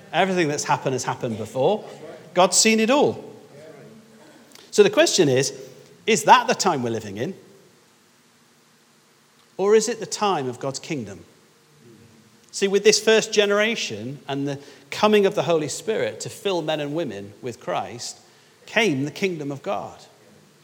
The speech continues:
and began the age of the kingdom of Christ. And his word clearly says is that the kingdom of God will fill this earth. This is the time of the kingdom. It's the time of God's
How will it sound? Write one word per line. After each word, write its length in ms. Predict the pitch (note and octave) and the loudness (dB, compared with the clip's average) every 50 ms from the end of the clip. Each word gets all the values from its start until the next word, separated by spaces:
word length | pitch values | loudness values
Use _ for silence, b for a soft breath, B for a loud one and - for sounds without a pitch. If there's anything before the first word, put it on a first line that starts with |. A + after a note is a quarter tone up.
| _ _ _ _ _ _ _ _ _ _ _ | _ _ _ _ _ _ _ _ _ _ _
and 280 | - E3 D#3+ D#3 C#3+ B2+ | -4 -4 -2 -4 -4 -2
began 680 | E3 D#3 C#3 - A3+ B3 A3+ D3 B2 A#2+ B2+ C#3+ D#3+ - C#3+ | -2 0 4 6 8 8 8 6 4 2 2 0 -2 -2 -2
the 180 | C3+ D3 D3 - | -2 -2 2 4
age 580 | G3+ A3+ G#3 E3+ C#3 B2+ C3+ D3+ D#3+ - - - | 6 6 6 6 6 2 0 -2 -2 -4 -8 -8
of 140 | - C#3 C3+ | -8 -8 -6
the 80 | D3+ D3 | -6 -8
kingdom 440 | - - A3 G3+ D#3+ B2+ B2+ A#2+ | -6 -4 -6 -4 -4 -4 -6 -8
of 100 | B2 A#2+ | -8 -10
Christ. 600 | - - G3 F3 B2+ A2 G#2+ - - - - - - _ - - - - - - _ _ _ _ _ _ _ _ _ _ _ _ _ _ _ _ - | -10 -8 -6 -6 -6 -6 -10 -12 -14 -14 -16 -18 -20 _ -20 -20 -20 -20 -20 -20 _ _ _ _ _ _ _ _ _ _ _ _ _ _ _ _ -4
And 100 | D3 D#3+ | -2 0
his 160 | F3 D#3+ C3+ | 0 0 2
word 380 | D#3+ F#3 G#3 G#3+ G3 G3+ - - | 4 6 6 6 6 4 0 -2
clearly 320 | - G3 F#3+ F3+ E3 D#3 | 0 0 0 0 0 -2
says 480 | D3+ - A#3 F#3 C3+ A#2 A#2 B2 A#2+ D3 | -2 -2 0 0 0 0 -2 -4 -4 -6
is 100 | C3+ - | -6 -6
that 140 | - - | -8 -8
the 60 | - B2+ | -8 -10
kingdom 420 | - - - A3 G#3 F3+ E3 D#3 | -6 -2 -2 -2 0 -2 -4 -6
of 160 | C#3 B2+ - - | -6 -6 -4 -2
God 320 | D3 C3 C3 B2+ A2+ A#2 | -2 -2 -2 -2 -4 -2
will 140 | C#3 C#3 A#2 | -2 -4 -4
fill 380 | - - - - C#4+ C4+ A#3+ | -4 -10 -10 -6 -6 -4 -4
this 280 | F3+ C3+ A2+ G2+ - - | -4 -6 -6 -6 -8 -10
earth. 420 | G2+ F2+ D2 - - - - - - _ _ _ _ _ - - - _ _ _ _ _ _ _ _ _ _ _ _ _ _ _ _ _ _ _ _ _ _ _ _ _ _ _ _ _ _ _ _ _ - | -10 -12 -14 -16 -18 -18 -20 -20 -20 _ _ _ _ _ -20 -20 -20 _ _ _ _ _ _ _ _ _ _ _ _ _ _ _ _ _ _ _ _ _ _ _ _ _ _ _ _ _ _ _ _ _ 2
This 200 | G3 A3 - - | 2 2 4 2
is 120 | F3+ - | -4 -4
the 100 | - C3 | -6 -8
time 480 | - - - A2+ G#2 G#2 G#2+ A2+ A2+ A2 - - - | -8 -6 -6 -4 -4 -4 -6 -8 -10 -12 -12 -12 -12
of 100 | B2 - | -12 -10
the 60 | A#2+ | -10
kingdom. 440 | - - C4+ C#4+ B3 C#3+ G#2+ F#2 D#2+ - - - _ _ _ _ _ _ _ _ _ _ _ _ _ _ _ _ _ _ _ _ _ - | -10 -8 -8 -8 -8 -8 -10 -12 -16 -18 -20 -20 _ _ _ _ _ _ _ _ _ _ _ _ _ _ _ _ _ _ _ _ _ -8
It's 220 | D#3 F3+ E3+ - | -6 -6 -6 -6
the 120 | - D#3 C#3 | -8 -8 -8
time 640 | - - - C4 G#3 C#3 A2+ G#2+ A2+ A#2+ B2+ C#3+ - - | -6 -4 -2 0 0 0 -2 -4 -6 -8 -8 -10 -10 -10
of 180 | C3 B2+ - | -10 -10 -6
God's 360 | - D#3+ D#3 D3+ C#3+ - - | -4 -2 -2 -2 -2 -6 -8